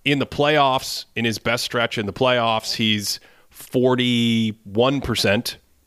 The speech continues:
on nine threes per one hundred. <sighs> Like I said, nineteen ninety to nineteen ninety-six, Reggie Miller shot fifty percent, fifty-four percent on his two-pointers, excuse me.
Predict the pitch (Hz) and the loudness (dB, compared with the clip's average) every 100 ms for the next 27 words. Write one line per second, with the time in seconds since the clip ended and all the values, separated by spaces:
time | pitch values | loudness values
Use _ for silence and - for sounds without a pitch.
0 | _ _ _ _ 110 110 107 107 120 113 | _ _ _ _ -4 -2 -2 -2 -2 -4
1 | 110 110 - 98 92 98 95 98 107 - | -4 -4 -4 -4 -2 -2 -2 -2 -4 -6
2 | - - - - _ _ _ _ _ _ | -20 -20 -20 -20 _ _ _ _ _ _
3 | _ _ - - - - 143 151 147 135 | _ _ -6 -4 -4 -4 -2 -2 -2 0
4 | 139 160 151 143 147 131 131 135 127 120 | 0 0 0 2 2 2 0 0 0 0
5 | 120 - 135 - 120 120 123 123 123 120 | 0 0 -2 0 -2 0 2 2 2 -2
6 | 98 - 151 - 151 - 120 - 110 123 | -4 -2 -4 -2 -8 -4 -4 0 -2 -2
7 | - - _ _ _ _ _ - 185 - | -6 -14 _ _ _ _ _ -2 -2 -2
8 | 156 - 139 139 139 151 - 139 143 - | -8 -4 -2 -2 -2 -2 0 0 0 -4
9 | 110 101 - 135 - 110 113 127 127 104 | -4 -4 -2 -2 0 -2 0 -4 -6 -8
10 | - 120 120 123 131 | -2 0 0 -2 -4